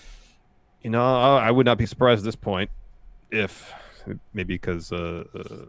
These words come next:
based on just exclusively on what Excalibur said, if, uh, Best Friends take those belts off Omega Page for the reason you said,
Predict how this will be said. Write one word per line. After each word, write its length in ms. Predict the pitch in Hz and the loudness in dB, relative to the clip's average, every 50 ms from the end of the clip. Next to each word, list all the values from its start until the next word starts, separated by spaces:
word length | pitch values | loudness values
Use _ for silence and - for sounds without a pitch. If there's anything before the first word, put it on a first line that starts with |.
| - - - - - - - | -20 -20 -20 -20 -18 -10 -6
based 220 | 110 101 - - 98 | -4 -4 -4 -6 -8
on 60 | 92 | -8
just 300 | 95 92 - - - - | -8 -8 -10 -10 -16 -16
exclusively 400 | 107 - - 156 123 113 110 98 | -8 -2 0 0 0 2 2 2
on 60 | 92 | 2
what 100 | 90 87 | 2 0
Excalibur 460 | 90 - - - 95 92 87 87 90 - | -2 -4 -6 -4 -2 -2 -2 -2 -4 -6
said, 340 | - - 90 90 90 - 90 | -4 -2 -2 -2 0 0 0
if, 300 | 90 85 80 - - - | 0 -2 -2 -6 -10 -8
uh, 240 | 95 98 92 90 90 | -4 -4 -4 -4 -4
Best 240 | - - 92 - - | -2 -4 -4 -4 -2
Friends 240 | - 101 95 90 - | -4 -4 -4 -4 -6
take 160 | - 92 - | -10 -10 -8
those 160 | - 90 90 | -8 -10 -8
belts 280 | - 98 90 85 - - | -6 -6 -6 -6 -6 -6
off 200 | 95 87 82 - - - | -6 -6 -8 -8 -10 -8
Omega 260 | 101 92 90 87 85 | -6 -4 -4 -4 -4
Page 240 | - - 92 87 - | -4 -4 -4 -4 -4
for 80 | - - | -2 0
the 60 | 107 | 2
reason 240 | 127 135 113 117 117 | 4 4 4 4 2
you 80 | 110 | 2
said, 380 | - - 160 151 135 127 120 | 4 6 8 8 8 8 6